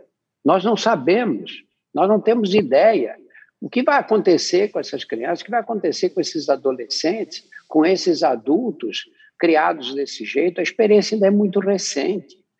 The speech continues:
Eu acho que coisa boa não vai dar. Porque a criança, quando tá na rua, quando tá brincando, quando tá correndo com os companheiros, a criança tá vivendo um outro mundo, que é o mundo da fantasia.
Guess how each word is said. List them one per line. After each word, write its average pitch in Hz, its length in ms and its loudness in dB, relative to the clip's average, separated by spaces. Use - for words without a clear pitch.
Eu 254 320 4
acho 208 440 2
que 226 140 -8
coisa 170 360 2
boa 147 280 0
não 156 160 -4
vai 175 200 -8
dar. 160 180 -12
Porque - 160 -8
a 165 60 0
criança, 202 380 4
quando 165 260 2
tá 175 160 2
na 127 160 0
rua, 160 320 4
quando 156 160 -2
tá 165 140 -2
brincando, 147 640 -2
quando 156 180 -6
tá 160 140 -8
correndo 147 520 -2
com - 140 -16
os 123 100 -16
companheiros, 139 720 -2
a 160 60 -6
criança 226 320 -4
tá 247 60 4
vivendo 226 360 0
um 214 120 2
outro 226 280 2
mundo, 208 580 2
que - 140 -8
é 175 40 6
o 180 120 6
mundo 220 400 0
da 262 160 4
fantasia. 190 880 2